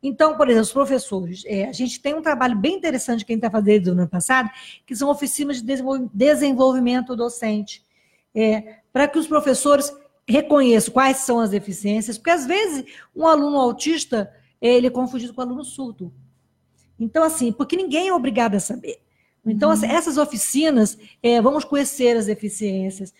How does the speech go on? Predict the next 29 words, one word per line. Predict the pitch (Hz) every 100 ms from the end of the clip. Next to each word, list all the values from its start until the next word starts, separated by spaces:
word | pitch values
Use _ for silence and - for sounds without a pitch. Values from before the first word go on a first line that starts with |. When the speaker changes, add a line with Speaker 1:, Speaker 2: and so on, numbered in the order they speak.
| - - _
Speaker 1:
vamos, | 175 285 302 311
é, | - 269 262
ver, | 202 277 285 -
construir | 339 349 - 330 330
material | 339 311 302 254 254
adaptado | 247 226 202 - 226 202
pro | 202
aluno. | 220 208 208 208 - -
Agora, | 262 240 320 349 269 -
nesse | 254 247 254
ano | 240 214
de | 214
dois | 202
mil |
e | 190
dezenove, | 202 254 285
tínhamos | 285 285 254
um | 269
caso | 294 294 285
muito | 370
interessante. | 330 220 247 214 - 311 302 - -
Speaker 2:
Uhum. | 226 226 226 247
Speaker 1:
Um |
aluno | 269 240 240 233
cego | - - 202 208
do | 202
curso | - 190 - 185
de | 202
História | - 277 277 262